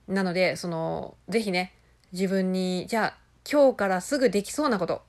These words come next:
睡眠をとるのか、運動を始めるのか、栄養をちょっとバランス考えてみるのか、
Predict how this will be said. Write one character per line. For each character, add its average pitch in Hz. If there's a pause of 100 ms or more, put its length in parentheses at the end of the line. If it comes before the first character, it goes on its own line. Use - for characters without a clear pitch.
(600)
睡 202
眠 190
を 185
と 220
る 233
の 214
か、 - (300)
運 214
動 202
を 196
始 190
め 233
る 254
の 240
か、 -
栄 214
養 214
を 202
ち 202
ょ 226
っ -
と 180
バ 180
ラ 185
ン 190
ス -
考 208
え 196
て 190
み 190
る 226
の 208
か、 -